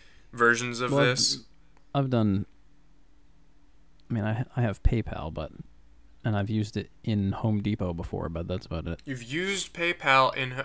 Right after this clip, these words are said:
Speaker 1: well, I didn't know you could do that.
Speaker 2: Yep, you can pick it right from their terminals.
Speaker 1: Huh. Well, okay, so I wasn't talking about using it out in meat space.
Speaker 2: Gotcha.
Speaker 1: I'm talking about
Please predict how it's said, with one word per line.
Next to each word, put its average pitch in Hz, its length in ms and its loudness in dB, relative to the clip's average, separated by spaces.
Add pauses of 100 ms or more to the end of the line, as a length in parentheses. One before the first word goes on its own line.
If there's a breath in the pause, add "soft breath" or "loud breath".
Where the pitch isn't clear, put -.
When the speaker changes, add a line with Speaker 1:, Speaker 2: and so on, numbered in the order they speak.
(140)
Speaker 1:
well, 113 120 0
I 117 100 -2
didn't 139 280 -8
know 139 80 -6
you 139 140 -6
could 127 140 -10
do 147 180 -10
that. 104 280 -12 (1300 soft breath)
Speaker 2:
Yep, 123 160 -2 (180)
you 117 160 0
can 113 200 2
pick 120 220 -2
it 117 100 -4
right 107 200 0
from 110 160 0
their 98 140 2
terminals. 101 480 0 (720)
Speaker 1:
Huh. - 180 4 (600 soft breath)
Well, 185 280 10
okay, 170 200 8
so 175 160 6
I 180 120 8
wasn't 262 260 4
talking 196 320 4
about 156 240 8
using 139 360 6
it 127 100 10
out 127 280 10
in 117 180 -4
meat 120 200 0
space. 101 500 0 (640)
Speaker 2:
Gotcha. 95 380 -4
Speaker 1:
I'm 139 180 4
talking 160 440 6
about 120 520 6